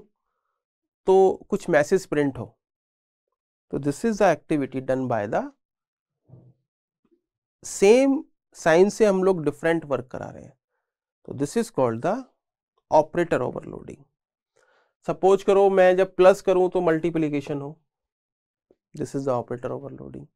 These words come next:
Okay। Similarly, suppose करो we have one method int sum, int a comma int b. This is the one method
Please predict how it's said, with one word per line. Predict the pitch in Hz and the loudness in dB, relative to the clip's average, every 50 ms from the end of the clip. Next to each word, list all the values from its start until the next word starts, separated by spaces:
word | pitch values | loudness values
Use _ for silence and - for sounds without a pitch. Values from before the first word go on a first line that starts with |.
| _ _ _ _ _ _ _ _ _ _ _ - | _ _ _ _ _ _ _ _ _ _ _ -12
Okay। | 147 - - - 220 196 151 - _ _ _ _ _ _ _ _ _ _ _ _ _ _ _ _ _ _ _ _ _ _ _ _ _ _ _ _ _ _ | -12 -10 -2 0 0 0 0 -4 _ _ _ _ _ _ _ _ _ _ _ _ _ _ _ _ _ _ _ _ _ _ _ _ _ _ _ _ _ _
Similarly, | _ - - - 214 233 277 285 262 226 190 175 175 175 208 196 | _ -10 -2 0 2 4 6 8 8 8 6 6 2 2 2 0
suppose | - - 202 - - 220 240 254 254 - | -4 -8 -8 0 2 2 4 4 2 0
करो | - 208 190 190 196 226 233 226 _ _ _ _ - | 0 2 4 6 4 4 2 -2 _ _ _ _ -16
we | 165 151 151 196 220 233 202 | -12 -6 -4 -2 -2 -2 0
have | 202 214 214 196 | 0 0 0 0
one | 165 170 185 208 220 202 | 0 0 0 0 0 -2
method | 185 160 151 151 - - 175 143 127 131 139 - - _ _ _ _ _ _ _ _ _ _ _ - - | -2 -2 -2 -4 -6 -2 0 0 0 0 -2 -8 -12 _ _ _ _ _ _ _ _ _ _ _ -12 -6
int | 156 175 202 214 208 208 - - - | -4 -2 -2 -4 -6 -10 -14 -16 -16
sum, | _ - - - 190 170 135 123 127 156 202 214 262 _ _ _ - - _ _ - - _ _ _ _ _ _ _ - | _ -20 -14 -8 -6 -6 -4 -4 -8 -10 -12 -14 -20 _ _ _ -20 -20 _ _ -20 -20 _ _ _ _ _ _ _ -14
int | - 156 175 185 196 190 - - - - | -8 -6 -4 -4 -6 -8 -12 -18 -14 -8
a | - 151 151 160 190 208 | -6 -4 -4 -4 -4 -6
comma | - - 147 131 123 123 143 170 - - - | -8 -10 -10 -10 -8 -8 -10 -10 -12 -12 -12
int | - 120 131 170 185 _ - - _ _ _ - - 123 127 | -12 -10 -10 -10 -12 _ -20 -20 _ _ _ -20 -18 -16 -12
b. | 127 127 113 127 _ _ _ _ | -10 -10 -10 -10 _ _ _ _
This | 151 165 - - 214 | -20 -20 -16 -14 -12
is | 208 214 | -4 0
the | 226 208 | 0 0
one | 151 151 165 180 170 143 | 0 -2 -4 -2 -2 -4
method | 113 104 - - 139 139 - | -6 -8 -10 -12 -16 -16 -16